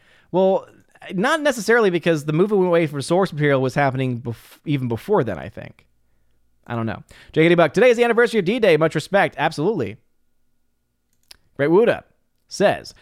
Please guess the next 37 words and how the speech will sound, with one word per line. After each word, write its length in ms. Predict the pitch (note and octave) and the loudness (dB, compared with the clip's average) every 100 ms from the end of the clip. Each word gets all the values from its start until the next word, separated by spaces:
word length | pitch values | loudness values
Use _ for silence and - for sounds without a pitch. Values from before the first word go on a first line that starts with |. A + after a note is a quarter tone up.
| _ | _
"The 100 | - | -2
one 320 | D3 C#4 C4+ A3 | 4 4 2 0
with 240 | F#3+ G#3 F#3 | 2 0 2
the 80 | |
young 400 | F3 G3+ G3 G3 | 2 4 2 -2
skater 400 | - - F#3+ F#3 F#3 | -6 -4 0 0 0
is 200 | F3 - | -4 -2
called 340 | D#3 D#3 D#3 | 2 2 2
For 160 | - D#3+ | 0 2
Your 240 | D#3+ - | 2 0
Eyes 340 | A#2+ B2 B2 - | -2 -2 -2 -2
Only." 360 | G3+ C#4+ G3+ C#3 | 0 2 0 0
Ah, 280 | G3 A#3 G#3 | -2 0 0
okay. 280 | F3+ - G#2+ | 0 -2 -6
Thank 220 | - D3+ | -2 -2
you 100 | C#3 | -2
for 140 | B2 A#2 | -8 -8
that 200 | F#2 F2 | -8 -10
correction. 380 | F#2 - - - _ | -14 -16 -18 -20 _
Appreciate 360 | - A2+ - - | -14 -12 -12 -18
it. 100 | - _ _ _ _ _ _ _ _ _ _ _ _ _ _ _ _ | -20 _ _ _ _ _ _ _ _ _ _ _ _ _ _ _ _
Father 180 | C#3 C3 | 0 2
Miller, 200 | D#3+ C#3+ | 4 2
"Bond 320 | A2+ A3+ C#4+ | 2 2 2
movie, 340 | B3+ C#3 G2 D2+ | 2 0 -4 -6
For 120 | C3+ | -2
Your 100 | F3+ | 2
Eyes 160 | E3+ | 2
Only, 320 | D#3+ F3 C#3 A2+ | 2 0 0 -2
is 220 | C3 A#2+ | -4 -6
the 80 | C3+ | -4
only 200 | C3 C3 | -2 -2
one 60 | |
with 80 | B2+ | -4
the 60 | A#2 | -6
figure 180 | A#2+ | -8
skater." 320 | A2+ - - | -8 -12 -16